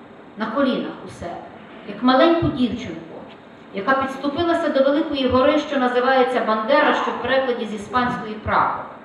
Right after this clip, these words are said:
До речі, кумедна історія. Кумедна історія. Дочка нашого спікера, е, Руслана Бушулинського, е, пішла викладати українську і англійську мову до маленьких діточок,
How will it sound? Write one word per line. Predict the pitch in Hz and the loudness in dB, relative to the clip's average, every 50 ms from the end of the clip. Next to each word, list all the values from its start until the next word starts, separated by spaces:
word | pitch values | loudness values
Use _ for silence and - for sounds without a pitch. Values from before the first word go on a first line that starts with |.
| - - - - - - - - - | -20 -20 -20 -20 -20 -20 -20 -18 -6
До | - 226 254 | 2 4 6
речі, | 269 277 277 277 254 233 - - - - - - - - - | 6 6 6 4 0 -2 -6 -10 -14 -16 -18 -18 -18 -12 -2
кумедна | 262 262 285 311 330 - 285 294 | 0 4 6 6 6 6 4 2
історія. | 294 285 - - - - 269 254 214 190 180 165 - - - - - - - - - - - - | 2 0 -4 -6 -8 0 2 2 4 4 0 0 -2 -6 -8 -10 -12 -14 -16 -18 -20 -20 -14 -8
Кумедна | 247 247 269 285 285 269 269 | -4 -2 0 0 2 2 2
історія. | 247 247 247 247 - 269 262 247 233 202 196 190 185 185 - - - - - - - - 180 185 | 0 0 0 -2 0 2 2 4 4 4 2 2 0 -2 -4 -8 -12 -16 -18 -18 -12 -10 -8 -6
Дочка | 220 226 226 - 285 285 294 | -6 -6 -6 0 2 4 4
нашого | 285 269 269 269 269 262 240 233 233 | 4 4 2 2 0 -2 -4 -6 -6
спікера, | 233 - - 320 320 - 262 - 190 185 - - - 190 190 196 190 | -8 -4 -4 -2 0 2 2 4 4 4 4 2 0 -2 -2 -4 -4
е, | 190 190 202 | -4 -6 -6
Руслана | 190 - 233 214 196 185 185 185 190 | -8 -6 -4 -4 -2 -2 -4 -6 -8
Бушулинського, | - 233 233 254 294 294 285 - - 214 196 185 175 170 - - - - - - - - - - - - 190 | -10 -10 -4 -2 -2 -2 -2 -4 -8 -8 -4 -4 -4 -4 -4 -8 -12 -16 -18 -20 -20 -20 -20 -20 -18 -16 -14
е, | 185 185 - | -14 -12 -12
пішла | 214 - - 285 311 | -12 -6 0 2 2
викладати | 302 277 269 - 254 240 240 247 254 254 247 240 233 233 226 226 - - - - - - - - - - - - - - - - - - - - 208 | 4 4 2 2 2 2 4 6 6 6 6 4 0 0 -2 -4 -8 -12 -16 -16 -18 -18 -18 -18 -20 -20 -20 -20 -20 -20 -20 -20 -20 -20 -18 -18 -14
українську | - - 240 247 247 262 262 254 - 254 | -4 0 2 2 4 2 0 -2 -2 -2
і | 233 | 0
англійську | 226 226 226 233 254 262 - 247 240 | 0 0 -2 -2 -4 -6 -8 -8 -8
мову | 254 302 320 320 294 | -2 -2 0 0 0
до | - 240 226 | 0 -2 0
маленьких | 226 233 254 262 269 262 269 247 - - - - - 196 | 0 0 2 0 0 0 -2 -4 -6 -8 -10 -14 -16 -16
діточок, | - - 247 240 - - 233 180 170 - - | -12 -10 -10 -8 -2 0 2 2 2 0 -2